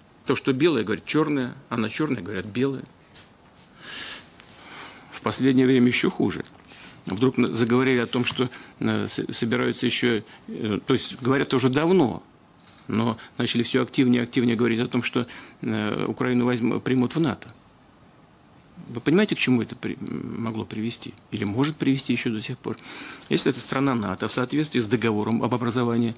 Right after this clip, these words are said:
этой организации, все другие члены Альянса должны поддерживать эту страну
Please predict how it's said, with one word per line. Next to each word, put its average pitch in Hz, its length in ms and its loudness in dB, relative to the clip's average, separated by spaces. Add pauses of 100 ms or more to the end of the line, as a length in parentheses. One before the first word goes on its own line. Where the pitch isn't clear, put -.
(300)
этой 117 300 0
организации, 113 800 -2 (200)
все - 260 4
другие 117 420 4
члены 123 300 2
Альянса 123 420 0
должны 131 320 2
поддерживать 135 800 0
эту - 180 -10
страну - 360 -6